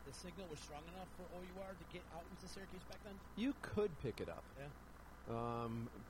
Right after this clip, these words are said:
Speaker 2: and, and they did enough that they, when they were the only choice, that they did okay, you know, because people would, would scramble to, to, to set up their antennas to listen to it because it was one of the,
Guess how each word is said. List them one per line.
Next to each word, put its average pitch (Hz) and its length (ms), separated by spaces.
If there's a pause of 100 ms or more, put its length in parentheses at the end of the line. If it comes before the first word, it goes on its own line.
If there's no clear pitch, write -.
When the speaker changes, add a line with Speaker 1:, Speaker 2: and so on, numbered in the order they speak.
(380)
Speaker 2:
and, 151 220
and 160 140
they 175 120
did 156 200
enough 127 360 (460)
that 120 140 (160)
they, 131 160 (140)
when 131 160
they 151 100
were 151 120
the 131 180
only 135 300
choice, 147 520
that 123 140
they 131 240
did 131 140
okay, 127 420 (500)
you 113 80
know, 107 220
because 117 220 (100)
people 139 260
would, 127 160 (440)
would 131 140
scramble 147 500
to, 123 100 (180)
to, 127 80
to - 260 (140)
set 147 120
up 170 100
their 151 160
antennas 143 400
to 135 100
listen 156 260
to - 120
it 80 200
because 110 340
it 127 120
was 135 280
one 117 160
of 113 80
the, 113 120